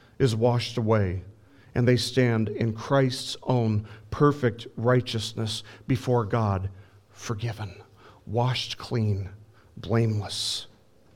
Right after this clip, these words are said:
Did the disciples understand that at this point? Maybe not. Maybe not just yet, 'cause they, they still didn't understand that Jesus was even gonna die.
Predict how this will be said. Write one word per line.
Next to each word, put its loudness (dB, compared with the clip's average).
Did 10
the 2
disciples 6
understand 4
that -2
at 0
this -2
point? -6
Maybe 2
not. 0
Maybe 4
not 8
just 4
yet, 2
'cause 0
they, 4
they 4
still 2
didn't 6
understand 2
that 0
Jesus -2
was 0
even 2
gonna 0
die. -4